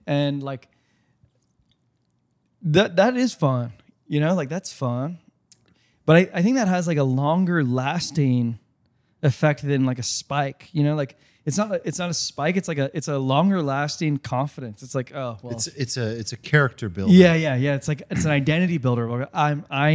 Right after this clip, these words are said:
Speaker 1: am this guy. I am good at this.
Speaker 2: Yeah,
Speaker 1: And
Speaker 2: winner.
Speaker 1: it's a forever thing instead of, like, a spike. A spike for me is, like, a,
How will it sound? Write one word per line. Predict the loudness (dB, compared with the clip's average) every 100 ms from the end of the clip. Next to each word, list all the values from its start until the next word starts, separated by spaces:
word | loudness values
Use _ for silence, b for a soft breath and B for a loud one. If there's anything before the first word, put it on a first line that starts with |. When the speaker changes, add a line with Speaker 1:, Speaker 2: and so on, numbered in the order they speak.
| 2
Speaker 1:
am | 0 -2 0 -2
this | 0 -2 -2
guy. | 0 0 2 -2 -6 -12 -14
I | -6 -4
am | -2 -2 -2
good | -4 -6 -4
at | -6 -8
this. | -8 -8 -10 -14 -14 -8
Speaker 2:
Yeah, | -2 -2 -2
Speaker 1:
And | 0
Speaker 2:
winner. | 6 6 4 -2
Speaker 1:
it's | -4
a | -4
forever | -2 0 2 0 0 -4
thing | -6 -4 -2 -2 -4 -10 b b b
instead | -2 0 0
of, |
like, | -2
a | -4
spike. | -6 -6
A | -6
spike | -6 0 2 2
for | 2 4
me | 6 4
is, | 2 -2
like, | -6 -6
a, | -8 -8